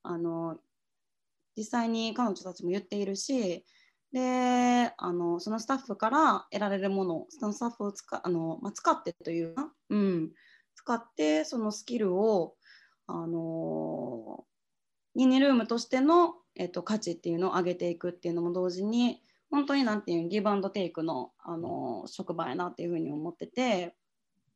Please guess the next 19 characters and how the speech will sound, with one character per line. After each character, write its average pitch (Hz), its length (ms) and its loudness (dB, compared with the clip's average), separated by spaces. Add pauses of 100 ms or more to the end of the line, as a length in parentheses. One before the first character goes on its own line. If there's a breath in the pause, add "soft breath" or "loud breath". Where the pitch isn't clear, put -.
(500 loud breath)
た 254 120 -2
だ、 285 500 6
こ 196 520 4
う、 - 20 -20
こ 240 100 2
れ 240 100 2
か 240 100 4
ら 226 60 -2
成 240 200 2
長 240 160 0
し 240 100 -6
て 240 100 2
い 226 80 0
く 240 100 0
に 220 80 0
あ 180 120 -2
た 180 100 -4
っ - 80 -14 (100)
て、 220 420 2